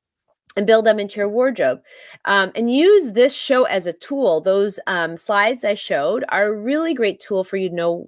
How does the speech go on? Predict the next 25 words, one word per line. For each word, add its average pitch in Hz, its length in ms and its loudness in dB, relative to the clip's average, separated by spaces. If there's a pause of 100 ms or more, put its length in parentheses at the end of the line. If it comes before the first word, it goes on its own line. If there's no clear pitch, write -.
(120)
visually 214 520 0
what 156 240 -2
you're 160 280 -4
looking 143 360 -8
for. 120 520 -4 (680)
And 277 140 0
finally, 311 340 2
action 196 380 -2
item. 143 560 -6 (480)
This 226 180 -2
is 247 140 0
a 220 80 0
really 170 240 0
good 156 160 0
one 147 160 -4
'cause 160 160 -8
it's - 100 -10
super 202 240 -6
easy 151 300 -6
to 143 120 -4
do. - 220 -8 (160)
Go 180 160 2
to 180 80 -8
your 269 160 4
wardrobe 143 680 -2